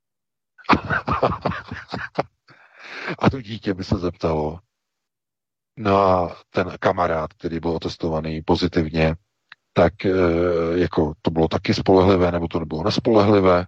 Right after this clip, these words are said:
a jak to bylo? A ona řekne: „No, my se musíme, tak jak to nařídil pan ministr, tak my se tím musíme řídit.“ A nikdo to dál už nerozebírá. Takže já vám řeknu,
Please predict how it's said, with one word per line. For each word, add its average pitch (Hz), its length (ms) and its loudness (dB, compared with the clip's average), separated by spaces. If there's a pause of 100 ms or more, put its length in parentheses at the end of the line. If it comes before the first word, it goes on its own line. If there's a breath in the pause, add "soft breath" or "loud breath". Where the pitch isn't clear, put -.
a 90 80 -4
jak 95 200 0
to 98 100 -6
bylo? 78 320 -10 (1040 loud breath)
A - 60 -10
ona 85 220 -2
řekne: 87 420 -6 (540)
„No, 113 300 4 (640)
my 101 260 -2
se 110 160 -2
musíme, 107 520 -6 (460)
tak - 220 0
jak 101 200 -4
to 101 140 -4
nařídil 87 500 -2
pan 73 220 -12
ministr, 104 500 0
tak - 160 -6
my 85 100 -12
se 95 160 0
tím 90 160 -8
musíme 82 400 -8
řídit.“ 71 280 -12 (300 loud breath)
A 90 100 -2
nikdo 101 440 2
to 101 160 4
dál 92 520 2
už 92 180 -4
nerozebírá. 78 760 -4 (2250 loud breath)
Takže 82 600 4 (340)
já 92 240 2
vám 101 160 0
řeknu, 113 340 -8